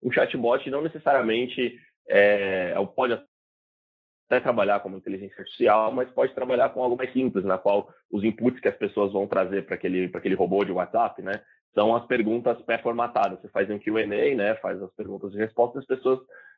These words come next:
é, vão, ele vai te responder de acordo com o que ele, é, receber ali de input do, de, do usuário, ele te traz aquele output.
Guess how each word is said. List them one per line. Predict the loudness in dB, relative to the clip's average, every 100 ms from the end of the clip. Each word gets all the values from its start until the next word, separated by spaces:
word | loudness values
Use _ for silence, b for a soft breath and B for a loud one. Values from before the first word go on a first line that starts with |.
| 0
é, | 4 6 4
vão, | 2 -2 -2 -2 -2
ele | 0
vai | 0 0
te | 0
responder | -2 -2 -2 0 2
de | 0
acordo | 0 -2 -4
com | -6 -10
o |
que | -4 2
ele, | 2 4 0 -2 b b -4
é, | 2
receber | 2 2 0 2 2
ali | 2 0
de | -4
input | -8 -6 -6 -4
do, | -2 -2 -2
de, | -4 -8 -8
do | -4 2
usuário, | 2 4 4 4 2
ele | -4
te | -12
traz | -10 -8 -8
aquele | -8 -8
output. | -8 -8 -10 -10 -10